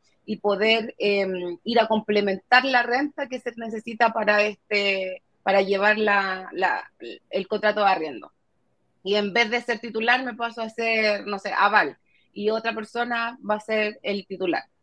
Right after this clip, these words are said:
O sea, otra persona conocida, pues, no sé, en este caso mi esposo. Él podría haber sido el aval de ese a-, de ese arriendo.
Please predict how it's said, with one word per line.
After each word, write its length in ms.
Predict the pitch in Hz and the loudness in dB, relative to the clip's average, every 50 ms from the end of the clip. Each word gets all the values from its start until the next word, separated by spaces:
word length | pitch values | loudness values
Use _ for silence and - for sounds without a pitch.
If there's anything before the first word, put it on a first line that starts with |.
| _ _ _ _ | _ _ _ _
O 20 | |
sea, 140 | - 170 170 | -2 0 2
otra 160 | 165 175 165 | 2 2 0
persona 400 | 151 160 - 175 175 175 170 - | -2 -4 -6 -6 -6 -6 -8 -6
conocida, 400 | - - 180 185 - 190 143 139 | -6 -6 -6 -4 -2 -2 -2 -2
pues, 180 | - - - 147 165 | -2 -4 -2 0 0
no 80 | 170 | 0
sé, 140 | 170 - - | 0 -2 -4
en 100 | 147 170 | -4 -4
este 160 | 175 - 185 | -2 2 6
caso 260 | 180 185 180 - 190 185 | 6 6 6 6 4 4
mi 100 | 185 185 | 4 2
esposo. 360 | - - 156 - - - - _ _ _ _ | 2 0 -4 -6 -8 -14 -20 _ _ _ _
Él 240 | - 208 208 185 - | 2 2 2 2 2
podría 460 | _ 202 202 196 190 202 202 196 196 196 | _ 4 4 6 6 8 8 8 8 8
haber 180 | 190 185 180 | 8 6 2
sido 400 | - - - 190 190 190 185 185 - - - - - - | 0 -2 -2 2 2 2 2 2 -2 -10 -20 -20 -12 -2
el 160 | - 190 185 | 2 4 6
aval 340 | 180 175 175 180 190 190 185 | 6 6 6 4 2 0 0
de 100 | 180 196 | -2 -6
ese 200 | 196 - - 185 | -6 -4 -2 0
a-, 260 | 175 170 170 175 180 - | 2 2 2 0 -2 -4
de 140 | - 180 190 | -8 -8 -6
ese 140 | - - | -4 -4
arriendo. 400 | 180 151 151 - - - - - | -4 -2 -4 -6 -8 -10 -14 -20